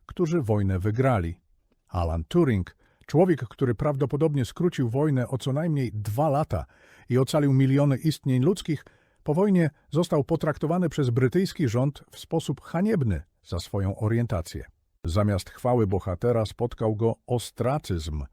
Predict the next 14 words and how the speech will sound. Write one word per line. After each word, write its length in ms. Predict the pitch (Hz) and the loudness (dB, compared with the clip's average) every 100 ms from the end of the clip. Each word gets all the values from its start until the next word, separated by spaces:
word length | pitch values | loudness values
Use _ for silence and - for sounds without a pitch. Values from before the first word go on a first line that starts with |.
| _ _ _ - | _ _ _ -10
który 320 | - 127 120 | 0 2 2
doprowadził 720 | 107 123 120 110 123 139 131 | 2 0 2 0 2 0 0
go 140 | 123 | 0
do 160 | 120 113 | 0 0
przedwczesnego 840 | - 123 - - 113 - 131 135 117 | 0 -6 -6 -6 -4 -2 -4 -2 -2
zakończenia 600 | 117 120 107 123 123 107 | -2 -2 -2 0 0 0
własnego 520 | 98 - 101 107 104 | -2 -4 -4 0 0
żywota. 500 | 104 98 90 - - - _ _ - - - - | 0 0 -2 -6 -12 -16 _ _ -20 -20 -20 -8
Polscy 460 | - 110 - - 101 | 0 0 -2 -4 -4
kryptolodzy 800 | - 123 - 104 120 120 110 104 _ _ 104 | 0 -2 0 2 2 2 0 -2 _ _ -2
Rejewski, 680 | 101 113 131 - 123 143 - | 0 2 0 -4 -6 -6 -6
Różycki 520 | 104 107 139 - - | -2 0 0 -2 -4
i 100 | 113 | -2
Zygalski 640 | 101 107 110 110 - 113 | 0 0 0 -2 -4 -6